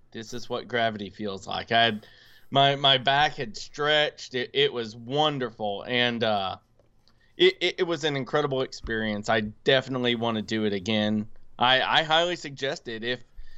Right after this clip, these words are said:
if for no other reason than you want your, your knee and your back pain and your joint pain,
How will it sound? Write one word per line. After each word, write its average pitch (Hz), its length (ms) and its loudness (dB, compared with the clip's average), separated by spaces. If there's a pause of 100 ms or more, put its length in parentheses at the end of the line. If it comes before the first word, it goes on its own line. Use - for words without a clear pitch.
(140)
if 151 160 -2
for 170 140 -4
no 202 300 2
other 208 260 0
reason 156 600 -4
than 139 320 2
you 151 120 -2
want 160 560 2
your, 131 380 6
your 120 220 2
knee 139 600 4
and 104 120 -2
your 87 100 -8
back 113 380 2
pain 135 360 0
and 110 100 -4
your 104 120 -6
joint 120 460 -2
pain, 139 440 2